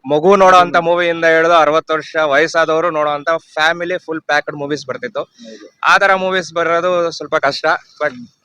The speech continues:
Speaker 1: ಹೇಳಕ್ ಏನ್ ಮಾಡಕ್ಕಾಗಲ್ಲ. So we lost him. ಇವತ್ಗೂನು ಮೊನ್ನೆ ತಿರ್ಗಾ ಜಾಕಿ ಮೂವಿ, ಜಾಕಿ ಮೂವಿ ಅಂತ ಹೇಳ್ಬೇಕಂದ್ರೆ ಈಗ ಹೇಳ್ತಾರಲ್ಲ,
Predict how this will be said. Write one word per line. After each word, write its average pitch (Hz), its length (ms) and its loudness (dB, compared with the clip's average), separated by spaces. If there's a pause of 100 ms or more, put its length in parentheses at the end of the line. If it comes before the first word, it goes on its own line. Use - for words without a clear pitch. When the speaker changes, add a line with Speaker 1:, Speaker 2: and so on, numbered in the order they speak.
(320)
Speaker 1:
ಹೇಳಕ್ 165 340 4
ಏನ್ 160 220 0
ಮಾಡಕ್ಕಾಗಲ್ಲ. 139 480 0
So 123 640 -4
we 131 160 -2
lost 147 320 2
him. 139 160 -10 (520)
ಇವತ್ಗೂನು 185 600 2 (500)
ಮೊನ್ನೆ 151 420 0
ತಿರ್ಗಾ 151 520 2 (640)
ಜಾಕಿ 151 340 0
ಮೂವಿ, 151 220 -2
ಜಾಕಿ 247 340 -2
ಮೂವಿ 226 260 2
ಅಂತ 208 160 2
ಹೇಳ್ಬೇಕಂದ್ರೆ 180 800 4
ಈಗ 160 100 -2
ಹೇಳ್ತಾರಲ್ಲ, 156 380 2